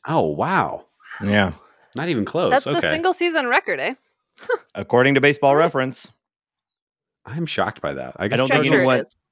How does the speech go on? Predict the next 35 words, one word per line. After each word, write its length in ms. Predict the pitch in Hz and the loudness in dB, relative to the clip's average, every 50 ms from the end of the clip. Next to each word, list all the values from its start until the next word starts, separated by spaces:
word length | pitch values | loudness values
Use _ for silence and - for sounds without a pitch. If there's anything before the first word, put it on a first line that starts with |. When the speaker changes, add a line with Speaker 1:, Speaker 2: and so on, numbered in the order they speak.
| _ _ _ _ - - | _ _ _ _ -20 -10
Speaker 2:
none 300 | - 117 117 120 120 123 | -4 2 4 4 6 6
of 60 | 127 120 | 6 6
those 200 | 123 123 113 113 | 6 6 6 6
other 180 | 113 110 110 101 | 6 4 4 4
guys 260 | 107 104 101 95 - | 4 4 4 2 2
got 180 | 110 101 98 | 0 0 2
enough, 400 | 101 101 98 92 92 90 - - - | 2 2 2 2 0 0 -4 -10 -8
um, 680 | - 90 87 85 82 82 82 80 80 82 78 80 - - _ _ _ _ _ _ _ _ _ _ _ _ _ _ _ _ | -6 -6 -4 -4 -4 -6 -8 -8 -10 -12 -14 -14 -16 -20 _ _ _ _ _ _ _ _ _ _ _ _ _ _ _ _
like, 260 | 101 90 87 - _ | -12 -12 -12 -12 _
plate 200 | - - 117 117 | -2 2 4 4
appearances, 600 | 117 104 117 107 110 107 107 104 - 113 107 104 98 98 | 4 2 2 2 2 2 2 0 0 2 2 4 4 4
Speaker 1:
Right. 60 | 95 92 | 2 2
Speaker 2:
and, 180 | 90 92 101 - | 2 0 -2 -4
Speaker 3:
Sure. 140 | - - - | -4 -4 0
Speaker 2:
you 60 | 107 | 0
know, 100 | 98 95 | 0 0
the 80 | 101 95 | 2 2
game 180 | 113 117 110 | 4 4 4
was 140 | 101 95 90 | 2 0 -2
just 180 | - 95 - - | -4 -6 -6 -8
different 420 | - 90 - - 87 85 80 - - | -8 -8 -8 -8 -8 -8 -8 -8 -8
when 220 | 90 87 90 87 | -8 -8 -8 -8
Troy 220 | - - 98 87 87 | -6 -6 -6 -6 -6
Glaus 320 | - 87 82 85 - - | -8 -8 -8 -8 -8 -8
was 120 | 95 92 | -8 -8
around. 440 | 95 87 87 87 90 87 87 98 - - _ _ _ | -6 -4 -2 -2 -2 -2 -4 -6 -8 -12 _ _ _
Speaker 1:
Gor-, 180 | - 113 120 - - | 0 0 0 0 0
Gorman 320 | - 117 135 147 135 110 | 2 4 4 6 6 4
might 220 | 104 101 92 92 80 | 4 2 2 2 2
break 200 | 92 101 107 - | 0 0 0 0
that 200 | 95 85 78 80 | -2 -2 -2 -2
next 280 | 90 92 - - - | -4 -4 -4 -6 -8
year. 140 | - 80 - | -6 -2 0
Speaker 2:
<laughs> 1120 | 175 160 - - 196 - - 165 285 - - - - - 285 262 - - 135 - - 208 - | 0 2 4 2 2 2 2 0 0 2 2 0 2 2 -2 -2 -2 -4 -4 -4 -4 -8 -8
Yeah. 320 | - - - 107 92 - | -6 -2 -2 -2 -2 -2